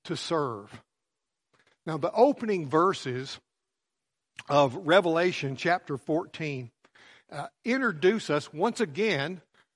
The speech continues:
to the hundred and forty-four thousand. And this is the most triumphant group of men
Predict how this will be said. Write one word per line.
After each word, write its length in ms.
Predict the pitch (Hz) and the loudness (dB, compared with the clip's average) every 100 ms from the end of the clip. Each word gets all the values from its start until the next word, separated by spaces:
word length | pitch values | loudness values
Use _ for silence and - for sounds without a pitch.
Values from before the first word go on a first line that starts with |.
| _ - | _ -2
to 160 | 214 | 2
the 140 | 160 139 | 4 6
hundred 380 | 208 233 240 | 4 2 0
and 120 | 175 156 | -4 -6
forty-four 640 | 202 214 202 - 180 170 | -4 -2 -4 -4 0 0
thousand. 640 | - 196 190 160 123 98 _ _ _ _ _ _ _ _ _ _ | 2 2 2 0 -4 -14 _ _ _ _ _ _ _ _ _ _
And 220 | 165 165 | -4 -4
this 280 | 123 285 240 | 2 2 2
is 180 | 247 226 | -2 -2
the 100 | 196 | -2
most 420 | 165 160 143 - | 2 0 -2 -10
triumphant 1200 | - - 233 240 277 269 220 220 - 185 214 180 | -12 -4 0 4 4 6 4 0 -6 -6 -6 -10
group 400 | 139 170 196 196 | -4 0 0 -2
of 220 | 170 135 | -8 -6
men 600 | 156 165 151 131 131 151 | -8 -6 -6 -6 -8 -10